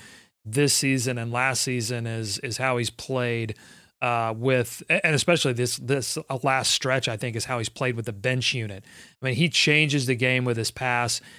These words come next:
He's making players better. They finally delivered him a big that can finish on the roll and finish these pocket passes that he's so good at throwing. Montrezl Harrell has been a, a revolution for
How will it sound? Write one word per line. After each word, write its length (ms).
He's 200
making 440
players 360
better. 340
They 160
finally 400
delivered 460
him 340
a 100
big 500
that 160
can 120
finish 520
on 160
the 80
roll 520
and 80
finish 300
these 160
pocket 440
passes 520
that 120
he's 140
so 480
good 320
at 140
throwing. 420
Montrezl 500
Harrell 340
has 240
been 200
a, 380
a 60
revolution 880
for 520